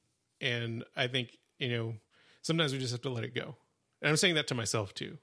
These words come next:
Like, like, th-, there are some, some things that you just kinda have to let go of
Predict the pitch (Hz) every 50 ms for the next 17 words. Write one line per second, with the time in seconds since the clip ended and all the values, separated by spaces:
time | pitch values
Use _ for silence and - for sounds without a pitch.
0 | _ - 139 139 143 - _ _ _ - - _ _ _ _ _ _ _ - 139
1 | 123 120 151 143 151 156 160 143 139 139 135 127 - - 151 143 160 - - -
2 | 147 135 131 131 131 127 120 117 120 117 113 - - _ _ - - 123 123 120
3 | 117 - - - - - - - 127 123 117 107 - - 113 110 - - 120 113
4 | 113 113 113 117 - - 180 139 120 123 117 113 107 107 104 104 104 107 107 -
5 | -